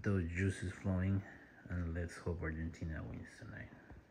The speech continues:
Today, I don't even know, six thirty A M Pacific, nine thirty A M Eastern.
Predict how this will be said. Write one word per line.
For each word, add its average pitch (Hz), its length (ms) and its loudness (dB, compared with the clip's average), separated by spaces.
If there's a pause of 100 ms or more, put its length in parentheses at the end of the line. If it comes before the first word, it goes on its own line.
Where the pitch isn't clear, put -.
(1000)
Today, 85 500 -4 (460)
I 95 60 -2
don't 85 200 -2
even 82 140 -6
know, - 160 -8 (320)
six 82 220 -10 (120)
thirty 87 360 -2
A - 20 -4
M 85 120 -4
Pacific, 104 520 -4 (880)
nine 82 220 0
thirty 87 360 2
A 85 40 0
M 92 220 0 (720)
Eastern. 139 380 4